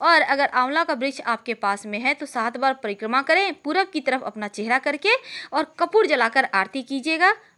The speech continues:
आंवले वृक्ष के नीचे अगर आप भोजन करते हैं तो यकीनन जीवन में ढेर सारी खुशियां भी मिलती है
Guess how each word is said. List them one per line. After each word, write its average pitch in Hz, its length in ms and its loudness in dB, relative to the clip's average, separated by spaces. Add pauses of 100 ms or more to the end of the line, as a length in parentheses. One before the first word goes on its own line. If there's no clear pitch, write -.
(100)
आंवले 339 280 4
वृक्ष 330 220 -2
के 311 120 -6
नीचे 277 240 -4
अगर 269 200 0
आप 262 200 0
भोजन 214 340 -4
करते 247 300 -2
हैं 294 240 -4
तो 262 100 -12
यकीनन 339 540 -2 (360)
जीवन 269 320 -2
में 240 260 -6
ढेर 240 260 0
सारी 233 300 -4
खुशियां 247 440 -2
भी 311 100 -2
मिलती 294 340 -4
है 381 220 4